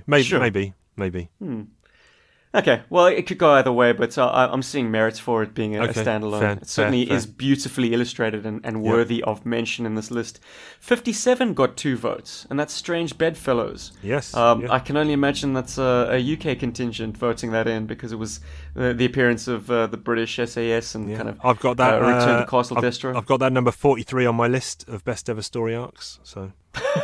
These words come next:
Speaker 2: It's, that seems pretty low, really.
Speaker 1: Oh, that's a seven. My, I gave it seven out of ten.
Speaker 2: Look, I, I also see it somewhere in the middle. It's, it's, it's not a particular standout for me, but
Speaker 1: Hey,
Speaker 2: it was a
Speaker 1: seven,
Speaker 2: standout for two
Speaker 1: seven's,
Speaker 2: respondents.
Speaker 1: seven's not the middle.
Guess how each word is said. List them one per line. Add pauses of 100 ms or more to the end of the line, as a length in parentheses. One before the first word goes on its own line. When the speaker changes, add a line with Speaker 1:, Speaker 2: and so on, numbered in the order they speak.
(500)
Speaker 2:
It's,
that
seems
pretty
low,
really.
Speaker 1:
Oh,
that's
a
seven. (140)
My,
I
gave
it
seven
out
of
ten. (320)
Speaker 2:
Look,
I,
I
also
see
it
somewhere
in
the
middle.
It's,
it's,
it's
not
a
particular
standout
for
me,
but
Speaker 1:
Hey,
Speaker 2:
it
was
a
Speaker 1:
seven,
Speaker 2:
standout
for
two
Speaker 1:
seven's,
Speaker 2:
respondents.
Speaker 1:
seven's
not
the
middle.